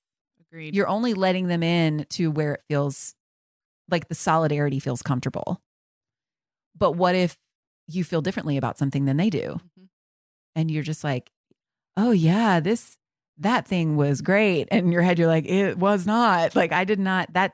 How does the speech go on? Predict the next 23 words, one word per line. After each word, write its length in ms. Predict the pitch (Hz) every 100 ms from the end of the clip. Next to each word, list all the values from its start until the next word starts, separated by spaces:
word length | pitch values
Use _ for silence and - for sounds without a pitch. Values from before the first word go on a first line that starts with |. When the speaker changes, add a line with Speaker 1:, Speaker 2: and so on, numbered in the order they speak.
| -
Speaker 2:
strategy 400 | 185 190 196 190
didn't 200 | 180 180
work 160 | 208 -
for 100 | 180
me." 280 | 165 160 151
Or, 300 | 156 156 151 _ _ _ _ _ -
you 140 | 208
know, 120 | 180
like, 240 | 160 151 -
I 80 | 185
remember 340 | 185 180 170
being 240 | 156 156 156
in 100 | 147
a 60 |
group 380 | 147 151 156 - -
of 280 | 151 147 -
moms 540 | 165 151 156 151 151 -
and 320 | 151 147 143 - -
they 160 | 156 -
all, 440 | 156 160 156 160 _ _ _ _ _ _ _ _ _ _ _ -
uh, 100 | 185
we 120 | 190 214
were, 200 | 165